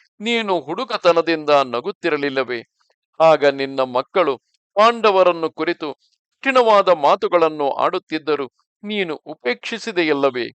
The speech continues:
ರಾಜ್ಯವೆಲ್ಲ ಪೂರ್ಣವಾಗಿ ನಿನಗೆ ದಕ್ಕಿಬಿಡುವುದೆಂಬ ಸಂತೋಷದಲ್ಲಿದ್ದೆಯೇ ಹೊರತು ಮುಂದೆ ಬರುವ ಈ ಅನರ್ಥವನ್ನು ನೀನು ಯೋಚಿಸಲಿಲ್ಲ. ನಿನಗೆ ಪಿತ್ರಾರ್ಜಿತವಾದ ರಾಜ್ಯವೆಷ್ಟೆಂದು ಬಲ್ಲೆಯ?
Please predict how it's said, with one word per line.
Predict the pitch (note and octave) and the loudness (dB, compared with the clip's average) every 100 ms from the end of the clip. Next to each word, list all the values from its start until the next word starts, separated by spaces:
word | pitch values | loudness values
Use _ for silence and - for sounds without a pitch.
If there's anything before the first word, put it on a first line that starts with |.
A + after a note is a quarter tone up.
| _ _ _ _ - | _ _ _ _ 0
ರಾಜ್ಯವೆಲ್ಲ | G3+ A3 D3+ G#3+ G3+ F#3+ F#3 F3+ | 2 2 2 2 2 4 4 4
ಪೂರ್ಣವಾಗಿ | - F#3 A#3 A3+ G3 F3 E3+ E3 D#3+ | 2 -6 -4 0 4 4 2 -2 -4
ನಿನಗೆ | D#3+ G#3+ A3 F3 E3 B2+ | -2 0 0 2 0 0
ದಕ್ಕಿಬಿಡುವುದೆಂಬ | C#3+ - A#3+ G#3+ B3+ B3 G3 F#3+ F3 E3 D#3 | -2 -2 -6 -4 -2 0 2 2 2 0 0
ಸಂತೋಷದಲ್ಲಿದ್ದೆಯೇ | C3+ C3+ F#3 G3+ F3+ F3 D#3 D#3 C#3+ C#3+ E3 D3 C#3 | 0 -6 -4 -4 -2 0 -2 -2 -8 -4 -4 -2 -4
ಹೊರತು | B2+ C3 C#3 C3+ B2+ _ _ _ _ F3 | -4 -4 -4 -6 -14 _ _ _ _ -10
ಮುಂದೆ | A3 A#3 G3+ F3 | -8 -6 -4 0
ಬರುವ | D#3 D#3+ D3 C3+ D#3+ | 2 2 2 0 -4
ಈ | F3 D#3 | -8 -8
ಅನರ್ಥವನ್ನು | - D3 G3 G3+ - F3+ D#3+ D3+ C3+ A#2+ _ _ E3 | -4 0 0 0 -2 0 0 -2 -8 -10 _ _ -14
ನೀನು | E3 D#3+ C#3+ | -10 -6 -6
ಯೋಚಿಸಲಿಲ್ಲ. | A#2+ D3+ - E3+ D3+ C3+ B2 A#2 _ _ _ _ _ G#3 | -6 -8 -8 -8 -8 -6 -10 -12 _ _ _ _ _ -6
ನಿನಗೆ | A3 G3 E3+ | 0 2 2
ಪಿತ್ರಾರ್ಜಿತವಾದ | E3 D#3+ D#3 G3+ A#3+ G#3+ G#3+ G3+ F3 E3 D#3+ | 0 -4 -4 2 2 2 -4 0 4 4 4
ರಾಜ್ಯವೆಷ್ಟೆಂದು | C3 D3 F#3+ G3+ D3 D3 - F#3 D3+ C3+ B2 | 4 2 2 -2 0 -4 0 -2 -2 -8 -6
ಬಲ್ಲೆಯ? | A2+ A#2 D3 B2+ | -4 -2 -2 -2